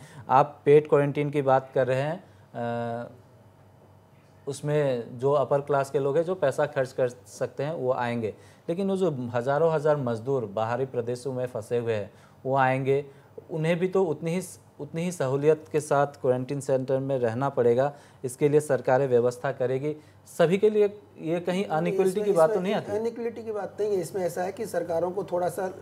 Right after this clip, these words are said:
Speaker 2: अगर ज़्यादा लोग यहाँ आएंगे तो लचीला रुख अपनाना पड़-, पड़ेगा। जो लोग आएंगे उनकी सोर्स के ऊपर स्क्रीनिंग होगी, जब वो यहाँ आएंगे तो फिर इनकी स्क्रीनिंग कर कर, जैसा कि हमारे, अ,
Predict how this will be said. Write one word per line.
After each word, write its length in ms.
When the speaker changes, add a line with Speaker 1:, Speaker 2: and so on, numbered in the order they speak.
Speaker 2:
अगर 220
ज़्यादा 280
लोग 260
यहाँ 140
आएंगे 220
तो 120
लचीला 380
रुख 200
अपनाना 360
पड़-, 340
पड़ेगा। 360
जो 140
लोग 200
आएंगे 260
उनकी 260
सोर्स 380
के 120
ऊपर 260
स्क्रीनिंग 420
होगी, 240
जब 200
वो 140
यहाँ 160
आएंगे 300
तो 140
फिर 180
इनकी 280
स्क्रीनिंग 380
कर 200
कर, 200
जैसा 220
कि 200
हमारे, 360
अ, 840